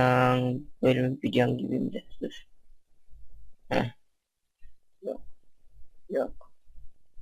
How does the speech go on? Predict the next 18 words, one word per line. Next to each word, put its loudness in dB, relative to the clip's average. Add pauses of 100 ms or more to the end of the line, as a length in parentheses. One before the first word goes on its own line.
(1500)
Hmm. -8 (1700)
Zenci. 8 (960)
Uuu, 12
zenci. 10
O 8
yerun. 10 (3250)
Ha, 6
takip 10
mi 10
ediyoruz? 8
İyi, 10
güzel. 10
Şu, 0 (460)
çok -6
şöyle -2
bir -4
şey 2
olmuş. 0